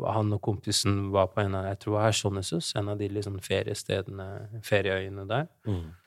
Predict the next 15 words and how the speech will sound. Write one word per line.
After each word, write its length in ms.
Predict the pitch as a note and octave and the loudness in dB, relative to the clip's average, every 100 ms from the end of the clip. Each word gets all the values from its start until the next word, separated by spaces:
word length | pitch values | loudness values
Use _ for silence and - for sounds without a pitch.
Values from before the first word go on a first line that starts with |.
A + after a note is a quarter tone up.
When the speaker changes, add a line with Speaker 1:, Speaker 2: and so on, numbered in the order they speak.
| _ _ _ | _ _ _
Speaker 1:
møtte 280 | A2+ G#2+ - | 4 4 2
en 80 | A2 | 4
dame 220 | G#2+ F#2 | 6 4
fra 140 | E2+ G#2+ | 0 0
Norge, 540 | G2+ F2+ F2+ A#2 D#3+ E3 _ _ _ _ _ _ - - | 0 0 2 2 2 -2 _ _ _ _ _ _ -14 -10
de 180 | G2+ G2+ | -2 0
ble 160 | F2+ G2 | 2 2
sammen, 540 | - F#2 F#2 B2 D#3+ - _ _ _ _ _ _ - - | 2 2 2 2 0 -4 _ _ _ _ _ _ -20 -4
senere 400 | - A2 G2 G2 | 2 4 2 0
tid 180 | - G2+ | 0 0
så 140 | - | -2
flytter 300 | - A2 - | -2 -2 2
han 120 | G2 G2 | 0 0
til 120 | A2 | 0
Norge, 500 | G#2 F#2 G2 A#2 | 0 0 0 0